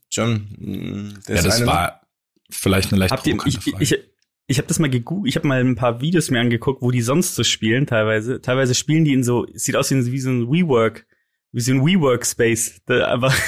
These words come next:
Speaker 3: <laughs> mit so Raumtrennern irgendwo.
Speaker 1: Ja, ja.
Speaker 3: Keine Ahnung, wo die das spielen.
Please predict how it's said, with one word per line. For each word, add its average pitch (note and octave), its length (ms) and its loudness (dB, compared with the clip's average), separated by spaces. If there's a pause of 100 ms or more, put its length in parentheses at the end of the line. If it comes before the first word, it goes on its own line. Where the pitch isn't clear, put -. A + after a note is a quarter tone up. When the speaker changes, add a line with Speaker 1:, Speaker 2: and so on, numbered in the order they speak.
(220)
Speaker 3:
<laughs> G#3 340 0
mit A3 160 -2
so G#3+ 120 2
Raumtrennern B2+ 880 0
irgendwo. C#3 560 0
Speaker 1:
Ja, A#2 120 6
ja. A#2+ 220 2 (180)
Speaker 3:
Keine C#3+ 260 -2
Ahnung, F#3+ 280 0 (180)
wo G3+ 60 0
die F#3+ 100 2
das C#3 180 2
spielen. E3+ 320 -2